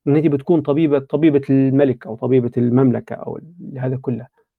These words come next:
فيوريك كيف كانت تجري وتسعى وتجرب وتغ-، تدور علاجات وتدور الأعشاب وتدور الحاجات دي كلها وتكتب وتوثق، آه، و-، وتدير تجرب، تجرب حتى على نفسها مرات لدرجة إنها تنشل ولا يصير لها حاجة معينة. فالفكرة أن الطب الشعبي أو الطب،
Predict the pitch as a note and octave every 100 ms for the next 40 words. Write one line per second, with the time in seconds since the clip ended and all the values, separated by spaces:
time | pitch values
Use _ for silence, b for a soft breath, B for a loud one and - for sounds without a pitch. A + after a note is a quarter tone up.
0 | _ - F#3 A#3 A3+ G3+ G3+ F3 G#3 F3
1 | D#3+ D#3 D3 F#3 - C#3 C#3 B2+ D#3+ C#3
2 | B2+ B2+ C3+ C3 C3+ D3 C#3+ C#3+ D3 C3+
3 | C3 C3 C#3+ C#3+ C3 D3+ C#3 A#2+ A#2+ -
4 | D#3 B2+ B2+ C#3+ C3 B2 C3 C#3+ C3+ E3
5 | C#3+ C#3 b b b - C3 F#3+ - C#3+
6 | C3+ - C#3+ C3+ F3+ - - - _ _
7 | _ - C#3+ C#3+ C#3 D3 D3+ D#3+ A3 A#3+
8 | G3+ F3 A3+ G3 A3+ G3 G#3+ A#3 - D#3
9 | E3+ F#3 E3+ E3+ F#3+ F3 F#3 - D#3+ F#3+
10 | D#3+ C3 C3 D3 B2+ D3+ C#3 C3+ C#3 C3+
11 | C3 _ _ _ _ _ - E3+ C4+ G3+
12 | A3 F#3 E3+ _ D#3+ D3+ - G#3+ D#3 C3+
13 | G#3 F3 C#3+ C#3+ C3+ C3+ E3+ B2+ D3+ D3